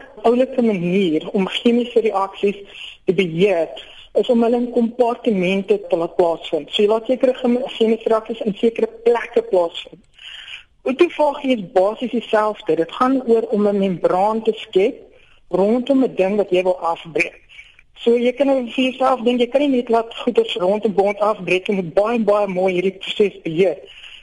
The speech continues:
So autofagie gaan oor die tekening van iets wat jy wil afbreek en dan die formasie van 'n klein membraan rondom daai ding wat jy wil afbreek. En dan laat autofagie daar chemiese reaksie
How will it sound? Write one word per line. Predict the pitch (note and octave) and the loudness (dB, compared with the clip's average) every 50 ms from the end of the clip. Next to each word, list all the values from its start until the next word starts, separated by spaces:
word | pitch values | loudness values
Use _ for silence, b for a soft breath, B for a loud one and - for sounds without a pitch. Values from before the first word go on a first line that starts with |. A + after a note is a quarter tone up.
| B B | B B
So | - A#3 B3 | -6 -4 0
autofagie | B3+ C4+ A#3 D4 C4+ - B3+ A#3+ A#3+ A#3+ - - A3+ G#3 G#3 A3+ A3+ - - - _ | 0 0 0 0 0 0 0 0 0 -2 -2 0 0 2 2 0 -2 -6 -12 -20 _
gaan | - - G#3+ G#3+ | -4 -2 0 2
oor | G#3 G3+ | 2 0
die | G#3 G3+ G#3 G3+ - - - - _ _ _ | 0 0 -6 -8 -10 -14 -14 -16 _ _ _
tekening | - B3 B3+ C4 B3+ - C#4 B3 B3+ C4 B3+ - | 0 0 0 0 0 -2 0 0 2 0 -2 -4
van | - - - A3 A#3+ - | -6 -4 -4 -4 -2 0
iets | C4 C4 D4 - - - - - - - _ - - | 0 0 0 0 -4 -16 -16 -16 -18 -20 _ -8 -8
wat | F#3+ - | -2 0
jy | G#3+ | 2
wil | F#3 G3 G3+ | 2 2 2
afbreek | G#3+ G#3 A3+ - - G3+ A3 B3 C#4+ D4+ D4+ B B B B B B B B B B - _ _ | 0 -4 -6 -6 -2 -2 0 2 2 0 -2 B B B B B B B B B B -20 _ _
en | - G3 G3+ | -2 0 0
dan | G3+ G3+ | 0 0
die | G#3 | -2
formasie | - - A#3 A3+ G#3+ F#3 F3+ F#3+ F#3+ A3 A3 - B3 A3 | 0 2 2 2 2 2 2 2 2 2 0 -4 -10 -6
van | - A3+ G3+ | -4 -4 -4
'n | - - | -4 -2
klein | - C4 C#4+ C#4+ C#4 C#4 C4 A#3+ G3+ F#3+ - - | -2 0 2 2 4 4 2 2 0 -4 -8 -4
membraan | G3 G3+ F#3+ F3+ E3+ D#3+ E3 E3+ F3+ G3 F3+ E3+ E3 D#3 | -2 -2 0 -2 -2 0 0 2 2 2 2 0 -2 -2
rondom | D3 D#3 D#3+ F#3+ G#3 G#3 G3+ - A3+ G#3 F3 | -2 0 0 0 0 0 0 0 0 0 2
daai | F3+ E3 F3 E3+ | 2 2 2 0
ding | E3 E3+ F3+ | -2 -2 -4
wat | F3+ E3+ | -4 -2
jy | - E3 | -2 -2
wil | D#3+ E3+ - | -2 0 0
afbreek. | E3+ E3 - - - E3 E3+ E3 - - - - _ _ _ - - B B B B B B B B B B _ - | 0 -4 -4 -6 -8 -6 -6 -6 -6 -8 -18 -20 _ _ _ -20 -20 B B B B B B B B B B _ -2
En | G3+ F#3 F3+ | -2 0 2
dan | F#3 F#3 F#3+ F#3+ | 2 0 0 2
laat | F3+ F3+ G3 G3+ - - - - - - | 2 2 2 0 -4 -12 -14 -12 -2 0
autofagie | G#3 G3+ G3+ G#3+ G3+ - G3+ F#3+ - - G#3+ G3 | 0 0 0 -2 -2 0 -2 -2 -2 -2 0 0
daar | F3+ F3 G3 G3 | 2 2 0 -2
chemiese | - - G#3+ G#3+ G#3 G3+ - - | -2 -4 0 0 0 -2 -2 0
reaksie | G3 F#3 F#3+ - - - | 0 0 0 0 -4 -18